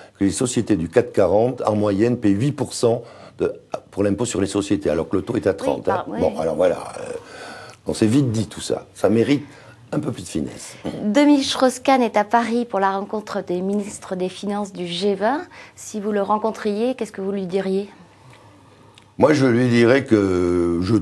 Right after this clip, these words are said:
Speaker 1: je trouve normal. Moi, moi, j'ai plutôt de la sympathie pour Dominique Strauss-Kahn, à titre
Speaker 2: Pour,
Speaker 1: personnel.
Speaker 2: pour l'homme ou pour le
Speaker 1: Pour l'homme,
Speaker 2: politique ?
Speaker 1: pour l'homme.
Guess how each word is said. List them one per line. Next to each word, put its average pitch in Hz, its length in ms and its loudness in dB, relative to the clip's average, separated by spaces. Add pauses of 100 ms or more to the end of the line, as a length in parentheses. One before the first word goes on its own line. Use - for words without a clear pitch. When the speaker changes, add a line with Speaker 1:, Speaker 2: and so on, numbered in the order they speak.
(140)
Speaker 1:
je 113 140 0
trouve 104 320 0
normal. 98 460 4
Moi, 107 200 -4 (100)
moi, 101 180 0
j'ai 87 120 -2
plutôt 92 340 -6
de 80 160 -2
la 69 180 -4
sympathie 101 500 -2
pour 120 160 -4
Dominique 76 420 -4
Strauss-Kahn, - 420 -8
à 76 60 -14
titre 80 160 -10
Speaker 2:
Pour, 226 100 -4
Speaker 1:
personnel. - 320 -2
Speaker 2:
pour 220 80 2
l'homme 277 300 2
ou 240 60 0
pour 214 160 -4
le 208 80 0
Speaker 1:
Pour 196 100 4
l'homme, 123 120 6
Speaker 2:
politique ? - 300 -2
Speaker 1:
pour 131 160 0
l'homme. 80 220 0